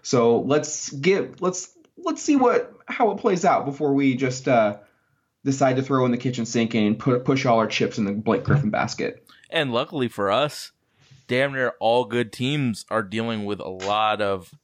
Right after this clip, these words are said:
Speaker 2: fluctuation within their roster. So it ain't just us that's dealing with it. I mean, Denver, the team that we're playing day one, is the only team that has continuity, really. So you, I, I don't see,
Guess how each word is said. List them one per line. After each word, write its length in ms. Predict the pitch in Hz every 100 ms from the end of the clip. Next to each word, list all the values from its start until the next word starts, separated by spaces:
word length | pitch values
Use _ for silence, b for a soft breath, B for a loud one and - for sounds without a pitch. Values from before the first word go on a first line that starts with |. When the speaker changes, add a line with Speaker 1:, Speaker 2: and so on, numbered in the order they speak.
| -
Speaker 2:
fluctuation 800 | - 113 - 110 107 104 104 92
within 320 | 95 101 104 101
their 160 | 95
roster. 580 | 98 113 135 - - - b b b
So 140 | 147
it 40 | 165
ain't 240 | 202 165
just 260 | 151 180 -
us 300 | 151 180 -
that's 320 | 147 123 -
dealing 360 | 123 135 147 104
with 180 | 98
it. 160 | 104 104 b b b
I 60 | -
mean, 200 | 143 135
Denver, 360 | 107 156 160 135
the 80 | 120
team 220 | 143 139
that 100 | 127
we're 120 | 120
playing 420 | 143 131 117 107 95
day 200 | 117 117
one, 600 | 101 113 156 117 101 95 b b
is 160 | 117 117
the 80 |
only 340 | 107 147 156 139
team 320 | 113 160 151
that 120 | 117
has 400 | 101 117 113 101
continuity, 760 | - 139 120 87 101 160 113 98
really. 460 | 131 127 90 95 - b b b
So 480 | - 110 104 104 101 b b
you, 200 | - 135 143 - _ -
I, 140 | 139 143
I 100 | 151
don't 280 | 160 156 -
see, 640 | 131 - 151 139 127 110